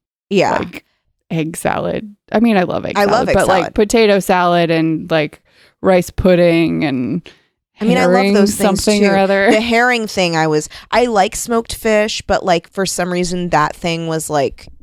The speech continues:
Speaker 1: it was just, like, cream and fish, and I was like,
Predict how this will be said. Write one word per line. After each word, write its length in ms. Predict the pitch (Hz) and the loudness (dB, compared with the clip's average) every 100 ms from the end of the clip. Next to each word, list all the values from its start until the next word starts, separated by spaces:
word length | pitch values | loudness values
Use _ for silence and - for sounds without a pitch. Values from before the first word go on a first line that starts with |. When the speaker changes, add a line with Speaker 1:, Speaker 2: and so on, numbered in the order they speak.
| - | -10
Speaker 1:
it 100 | 180 | -4
was 240 | 175 160 | -4 -4
just, 300 | - 165 - | -8 -10 -6
like, 320 | 170 151 _ _ | -6 -6 _ _
cream 540 | - - 165 160 160 160 | -18 -10 -6 -6 -6 -8
and 180 | 143 - | -10 -12
fish, 360 | 135 165 - | -8 -6 -6
and 80 | 160 | -8
I 180 | 151 156 | -8 -8
was 140 | 156 | -8
like, 240 | 160 - | -6 -8